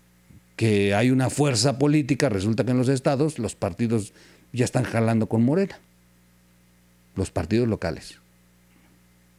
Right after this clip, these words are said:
los líderes locales. En fin, yo lo dejo hasta aquí.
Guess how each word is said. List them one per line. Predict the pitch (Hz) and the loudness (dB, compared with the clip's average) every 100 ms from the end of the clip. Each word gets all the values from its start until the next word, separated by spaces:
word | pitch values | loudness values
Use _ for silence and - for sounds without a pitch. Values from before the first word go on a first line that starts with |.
| _ _ | _ _
los | 92 95 | -6 -2
líderes | 113 143 131 107 | 2 2 2 -2
locales. | 90 87 95 87 - - _ _ _ _ _ _ _ _ - | -4 -6 -6 -8 -12 -20 _ _ _ _ _ _ _ _ -10
En | 90 | -8
fin, | - - - - - | -8 -12 -16 -20 -2
yo | 131 | 0
lo | 131 | 2
dejo | 120 123 | 0 -2
hasta | 113 | -4
aquí. | 104 147 - | -2 -2 -2